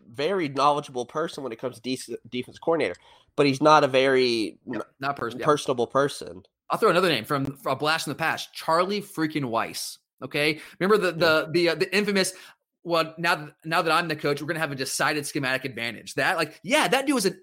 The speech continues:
Speaker 2: X and O genius, but he could not relate to his players. He did not know, didn't, and really didn't care about building relationships with them,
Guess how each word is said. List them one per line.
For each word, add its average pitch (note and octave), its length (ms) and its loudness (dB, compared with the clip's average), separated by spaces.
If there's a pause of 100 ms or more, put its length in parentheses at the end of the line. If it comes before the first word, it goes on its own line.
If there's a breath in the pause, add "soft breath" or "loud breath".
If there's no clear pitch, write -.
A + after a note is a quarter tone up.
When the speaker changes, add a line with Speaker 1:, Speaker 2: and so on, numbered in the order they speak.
(100)
Speaker 2:
X B3 280 -6
and A#3+ 120 -4
O A#3 200 0
genius, A#3+ 680 -2 (400 soft breath)
but A3+ 200 0
he G#3+ 140 -2
could B3 460 0
not G#3 440 0
relate F3+ 520 2
to F3+ 140 -4
his D#3+ 120 -2
players. F3+ 600 0 (260 loud breath)
He F3 180 -8
did G#3 440 2
not F#3 380 0
know, E3 360 2 (120)
didn't, G#3 220 -4
and F#3+ 140 -2
really C4+ 160 0
didn't F3 240 -4
care C4 360 -4
about E3+ 360 2
building D#3 180 2
relationships G#3+ 400 -2
with D#3+ 100 0
them, E3+ 120 -2